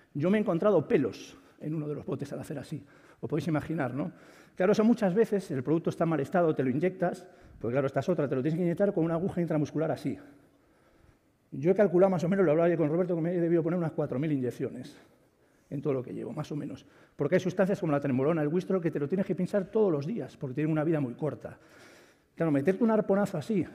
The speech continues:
todos los días, evidentemente en el glúteo es imposible,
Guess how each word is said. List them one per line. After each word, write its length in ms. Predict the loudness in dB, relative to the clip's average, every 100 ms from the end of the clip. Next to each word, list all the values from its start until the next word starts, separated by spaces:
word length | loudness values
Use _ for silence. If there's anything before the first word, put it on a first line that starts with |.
| -16 -20 -20 _ _ _ _ _ _ _ _
todos 200 | 2 6
los 160 | 6 6
días, 420 | 4 4 2 -8 -20 -20 -8
evidentemente 540 | -2 0 2 2 2
en 60 | 2
el 80 | 4
glúteo 260 | 4 4
es 80 | 2
imposible, 600 | -2 -4 -4 -2 -2 -6